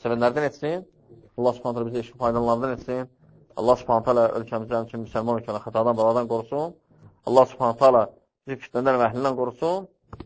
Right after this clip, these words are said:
Allah Subhanahu taala o müsəlmanlar ki, xəstədirlər, yaralılara şəfa ver, ya Rab, müsəlmanlara kömək ol,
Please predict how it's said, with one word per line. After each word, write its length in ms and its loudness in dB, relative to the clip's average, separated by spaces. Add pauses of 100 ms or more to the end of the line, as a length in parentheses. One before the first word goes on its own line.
(140)
Allah 260 6
Subhanahu 240 -2
taala 140 -2
o 40 -6
müsəlmanlar 440 -2
ki, 100 -20
xəstədirlər, 400 -2
yaralılara 360 2
şəfa 300 2
ver, 240 0 (560)
ya 120 8
Rab, 140 0
müsəlmanlara 500 -2
kömək 300 2
ol, 160 4